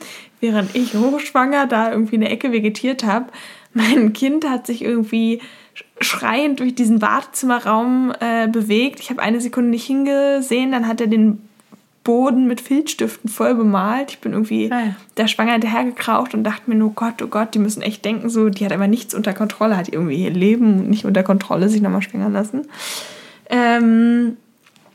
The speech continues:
Speaker 1: ja, also zu, meine Kinder sind immer brav und glücklich gut erzogen. Nein. Und
Speaker 2: Nee.
Speaker 1: wir legen wirklich viel Wert auf Erziehung, auf meinen Freund, aber, ähm, natürlich hat man auf Dinge Einfluss,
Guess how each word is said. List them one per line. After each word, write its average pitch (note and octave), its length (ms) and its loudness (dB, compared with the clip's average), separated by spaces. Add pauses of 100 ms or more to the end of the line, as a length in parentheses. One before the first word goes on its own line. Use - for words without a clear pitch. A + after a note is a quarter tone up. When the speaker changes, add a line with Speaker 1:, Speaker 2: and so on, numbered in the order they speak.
(380)
Speaker 1:
ja, G3 340 0 (220)
also G3+ 240 2
zu, A3 440 0 (140)
meine G#3 240 2
Kinder A#3 340 -2
sind G3 320 -6
immer A#3+ 280 0
brav A3+ 460 -2
und G#3+ 120 2
glücklich - 360 -6
gut G#3+ 180 -4
erzogen. G3+ 680 0 (680)
Nein. E3+ 720 -2 (260)
Und A3 140 4
Speaker 2:
Nee. G3 60 4
Speaker 1:
wir G#3 100 6
legen F3 380 2
wirklich - 280 0
viel G3 160 0
Wert E3 220 -2
auf - 140 -8
Erziehung, F3 500 -6
auf G3 60 -12
meinen - 200 -20
Freund, A3+ 300 -2
aber, F#3 360 0 (800)
ähm, F3+ 920 -2
natürlich G#3+ 640 0
hat G3 120 -10
man E3+ 140 -6
auf F#3+ 160 -8
Dinge F#3 280 -4
Einfluss, G#3+ 680 -2